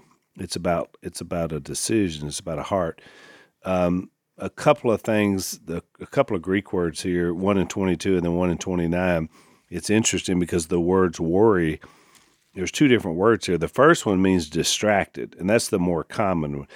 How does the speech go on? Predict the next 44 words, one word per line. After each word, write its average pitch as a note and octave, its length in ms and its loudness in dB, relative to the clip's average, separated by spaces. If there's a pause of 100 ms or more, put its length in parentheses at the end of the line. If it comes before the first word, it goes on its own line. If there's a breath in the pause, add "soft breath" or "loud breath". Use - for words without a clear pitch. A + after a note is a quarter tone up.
(160 loud breath)
Remember A2 160 2
we G#2 80 4
studied G2 300 2
in F2+ 100 4
Luke G2+ 220 2
ten G2+ 400 0
when E2 140 0
Martha F#2+ 540 2 (480 loud breath)
was E2+ 160 -10
worried F#2+ 500 4
about, F#2 200 2
he A2 100 4
said, G#2+ 140 -4
"Martha, A#2 280 4
you're B2 120 4
worried G3+ 320 6
about A#2 260 6
too B2+ 100 2
much G#2 240 2
stuff." E2+ 320 -4 (720 soft breath)
And G#2 240 4
so A#2 200 6
that's D3 280 6
kind D3+ 280 8
of G#2 100 4
the G2+ 120 4
distraction G#2 840 2
of D#2+ 100 -4
worry. F2 260 0
But F#2 160 -2
that's G#2 240 2
interesting D3+ 500 0
in G2 120 4
twenty-nine. A2 840 4 (320 loud breath)
It's A2+ 180 -2
the A2 140 4
only F3 240 6
place D#3 360 2
in A2 120 2
the G2+ 80 4
New A2+ 200 6
Testament, F2+ 640 -2 (260)
that F#2+ 200 -2
word, F#2+ 400 2